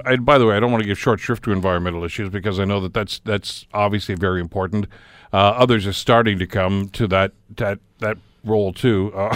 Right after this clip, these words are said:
<laughs> in varying degrees, I guess we should say. But, but there's so much more to this. I wanna talk about some of the fiscal elements, but maybe, maybe the better way to do this, Mike, is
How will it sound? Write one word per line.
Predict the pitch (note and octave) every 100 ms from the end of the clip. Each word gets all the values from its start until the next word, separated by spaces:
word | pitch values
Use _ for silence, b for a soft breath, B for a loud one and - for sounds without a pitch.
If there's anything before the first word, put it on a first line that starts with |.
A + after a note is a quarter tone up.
| -
<laughs> | -
in | C3
varying | G#2+ C3 B2 A2+ G#2+
degrees, | G#2 A2 B2+ G#2
I | F#2+
guess | F#2+ F2+
we | F2+
should | G2+ E2+
say. | G2+ F2 F2+ B B B B B G#2+
But, | B2 B2
but | B2
there's | B2+ A#2+
so | -
much | D#3 C3+
more | C3+ C#3
to |
this. | A2 F#2+
I | A2+
wanna | A#2
talk | C#3 C3
about | A2
some | - A#2+
of |
the | G2
fiscal | - B2+ A2+ F#2
elements, | F2 F#2 F#2
but | B2 C3
maybe, | A#3 A#3+
maybe | D#3+ G#3+ F3+
the |
better | C3+ C#3
way | A#2+
to | A2
do | F#2 G#2+
this, | G#2+ -
Mike, | G2 F2+
is | G2